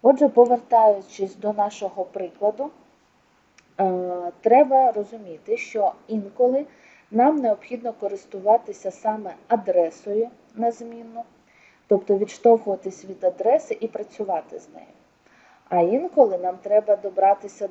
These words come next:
до самого значення, яке зберігається під цією адресою.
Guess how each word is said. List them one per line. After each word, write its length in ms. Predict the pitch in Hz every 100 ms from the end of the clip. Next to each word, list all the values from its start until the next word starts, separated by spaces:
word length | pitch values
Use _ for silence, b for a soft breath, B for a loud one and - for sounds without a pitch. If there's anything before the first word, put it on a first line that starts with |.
| 190
до 100 | 196
самого 480 | 202 196 208 214
значення, 800 | 196 - 208 226 220 - 170 160 156
яке 280 | 165 220 269
зберігається 840 | 240 175 165 180 185 185 - 185 - b b b
під 260 | 202 214 -
цією 540 | 185 165 175 175 175
адресою. 640 | 175 180 180 156 151 -